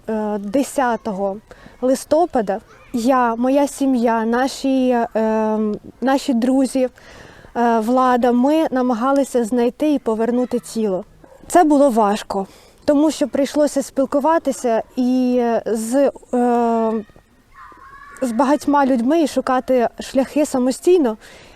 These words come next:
і також за допомогою, е, органів і, е, от громади. Ми навіть отримували фото від рашистів,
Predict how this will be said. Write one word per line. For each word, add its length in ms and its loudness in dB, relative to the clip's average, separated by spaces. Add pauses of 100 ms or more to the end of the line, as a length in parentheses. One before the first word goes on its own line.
(140)
і 80 -6
також 380 -2
за 100 -2
допомогою, 760 2 (100)
е, 260 0
органів 580 2
і, 260 0
е, 300 -2 (280)
от 180 -8
громади. 540 -2 (300)
Ми 260 2
навіть 360 2
отримували 880 2 (400)
фото 520 0 (2000)
від 160 0
рашистів, 720 -2